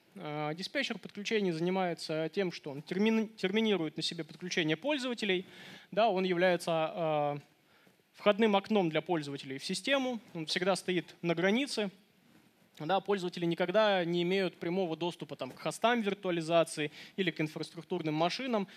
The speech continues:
Им нужен доступ только к диспетчеру подключений. А, далее брокер-менеджер.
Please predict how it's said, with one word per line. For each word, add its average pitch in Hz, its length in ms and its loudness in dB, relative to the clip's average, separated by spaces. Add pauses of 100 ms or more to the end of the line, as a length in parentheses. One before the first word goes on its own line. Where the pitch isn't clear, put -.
(160)
Им 240 120 0
нужен 175 240 2
доступ 196 300 -2
только 185 240 -2
к 156 40 -10
диспетчеру 151 460 -6
подключений. 147 640 -6 (580)
А, 156 420 0
далее 233 340 6
брокер-менеджер. 185 840 2